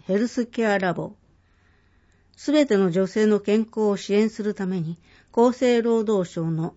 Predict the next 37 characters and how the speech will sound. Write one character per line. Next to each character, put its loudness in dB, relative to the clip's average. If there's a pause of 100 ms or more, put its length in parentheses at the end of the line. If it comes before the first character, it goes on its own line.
研 2
究 -2
班 -6
が -8
作 -12
成 -4
し -14
た -6
サ -10
イ -8
ト。 -12 (880)
キ -2
ュ 2
ー 2
ア 0
ー 0
ル -4
コ -2
ー 2
ド -2
が -6
掲 -6
載 -6
さ -8
れ -6
て -10
い -6
ま -8
す。 -20 (920)
公 6
益 2
社 0
団 4
法 -2
人、 -6 (580)
日 2
本 2